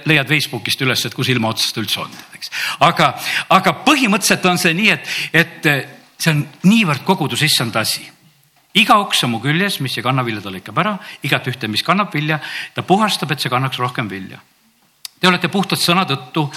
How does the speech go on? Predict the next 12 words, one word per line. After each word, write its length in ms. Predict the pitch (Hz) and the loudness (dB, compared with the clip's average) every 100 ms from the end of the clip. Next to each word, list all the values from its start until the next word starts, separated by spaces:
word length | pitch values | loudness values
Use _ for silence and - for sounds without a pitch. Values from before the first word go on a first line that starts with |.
| - - | -12 -6
mida 160 | 139 156 | 0 2
ma 60 | 147 | 2
teile 220 | 135 127 | 2 2
olen 160 | 139 156 | 2 2
rääkinud. 640 | 113 107 - 120 113 - | 0 -2 -8 -12 -12 -10
Panete 300 | 117 143 139 | -4 -2 -2
tähele, 260 | 127 123 120 | -2 0 0
issand 240 | 117 123 | -4 -6
annab 220 | 113 104 - | -6 -6 -4
sõna, 220 | 143 170 180 - - - | 0 2 0 -6 -16 -16
see 140 | - | -4
on 60 | 131 | -2